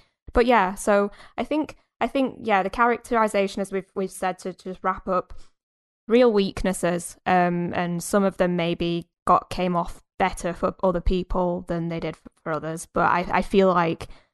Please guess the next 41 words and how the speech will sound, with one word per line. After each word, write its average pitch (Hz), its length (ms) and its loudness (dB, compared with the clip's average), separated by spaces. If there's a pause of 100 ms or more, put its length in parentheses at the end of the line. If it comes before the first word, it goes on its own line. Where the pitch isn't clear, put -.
(260)
um, 165 640 0 (580)
maybe, 185 420 2 (160)
maybe 190 240 4
we're 196 100 6
gonna 180 200 2
see 175 300 0
that 170 280 0 (380)
first 180 280 2
timers 170 560 0
had 175 200 0
a - 20 2
more 170 240 -2
positive 175 360 -4
experience 170 540 -2
than 175 140 -8
people 170 260 2
with 170 120 0
a 165 40 -2
more 165 160 -2
established 165 800 0 (480)
history - 480 0
with 170 160 -2
the 165 100 -6
series, 170 580 2
because - 300 0
maybe 175 460 2
we 170 160 2
can, 175 460 -2 (200)
we're, - 160 4
we're 196 120 4
just 196 240 0
not 208 240 6
as, 185 320 2 (560)
y-, 196 160 4
you 196 100 4
know, 196 220 8
y-, 190 240 2
we 208 80 6
haven't 214 240 2
seen 214 240 6
better, 175 500 2